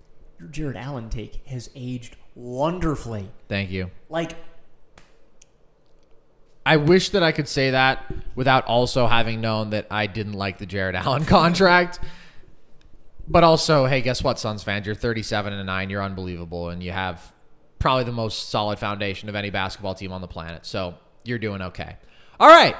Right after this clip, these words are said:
Speaker 2: There you have it, ladies and gentlemen. This was a fun one, I think. Hopefully, you guys enjoyed as well. And if you did, the good news is there is so much more Nerd Sesh content out there. Go ahead.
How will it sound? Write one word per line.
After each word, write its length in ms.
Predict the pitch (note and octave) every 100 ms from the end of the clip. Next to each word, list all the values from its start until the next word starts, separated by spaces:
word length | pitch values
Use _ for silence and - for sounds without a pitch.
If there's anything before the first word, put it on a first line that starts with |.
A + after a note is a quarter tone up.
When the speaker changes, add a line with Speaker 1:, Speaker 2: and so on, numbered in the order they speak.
| - - - -
Speaker 2:
There 140 | A3+
you 80 | C4
have 220 | A3 G#3+
it, 60 | E3
ladies 280 | E3+ D#3 C#3
and 80 |
gentlemen. 500 | C3 D3 C#3+ C#3+ C#3 A#2+ _ _ - -
This 120 | A#3
was 140 | C4 A3+
a 60 |
fun 260 | - A3 A3
one, 120 | G#3+
I 100 | G#3
think. 440 | G#3 G#3+ G3+ - - - - - - - - - - -
Hopefully, 840 | G#3 G3 G3 F#3+ F#3 F3 E3+ - -
you 140 | C#3 D#3
guys 340 | E3 D#3 D3+
enjoyed 500 | D3 B2 D3+ D3 C#3+ -
as 320 | C3 C3 -
well. 640 | A#2 F3+ F3 D#3+ E3 E3 - - - - - - -
And 100 | D#3
if 140 | D#3+ D#3+
you 80 | D3+
did, 180 | E3+
the 80 | D3
good 180 | C#3 D#3
news 220 | D3 C3
is 220 | C3 B2+
there 200 | G2+ B2+
is 100 | A#2+
so 300 | - E3 D3+
much 280 | D3 C3 -
more 200 | A#2+ B2
Nerd 300 | A#2+ A#2+ A#2
Sesh 280 | - A2+ G#2+
content 600 | - A2+ A2+ - A2 G#2+ -
out 300 | B2 D3+ -
there. 300 | A#2+ G#2+ F2
Go 220 | D3 E3 D#3
ahead. 460 | B2 D3+ C#3+ F#2+